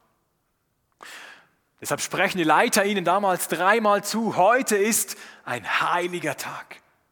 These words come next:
für den Herrn, euren Gott.“ Dieser Gott, dieser Tag ist heilig, ausgesondert, speziell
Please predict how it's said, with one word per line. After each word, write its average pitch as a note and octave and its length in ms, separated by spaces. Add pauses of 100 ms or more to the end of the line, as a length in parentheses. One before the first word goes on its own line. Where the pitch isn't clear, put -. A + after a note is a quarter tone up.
(200)
für B2 80
den A2+ 120
Herrn, C3+ 380
euren A#2+ 340
Gott.“ - 300 (1040)
Dieser F#3 280
Gott, F3+ 240
dieser F#3 160
Tag G3+ 300
ist - 160 (420)
heilig, G3+ 640
ausgesondert, G#3+ 1040
speziell A#3 760